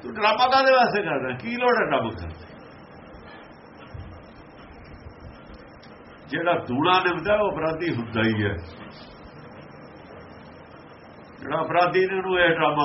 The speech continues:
ਕਰਨ ਦੀ ਲੋੜ ਨਹੀਂ ਹੈ। ਕਹਿਣ ਦਾ ਮਤਲਬ ਇਹ ਹੈ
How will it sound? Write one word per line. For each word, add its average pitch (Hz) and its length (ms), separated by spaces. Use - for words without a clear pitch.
ਕਰਨ 139 180
ਦੀ 135 100
ਲੋੜ 123 300
ਨਹੀਂ 160 180
ਹੈ। 101 160
ਕਹਿਣ 135 240
ਦਾ 139 80
ਮਤਲਬ 117 340
ਇਹ 147 200
ਹੈ 98 80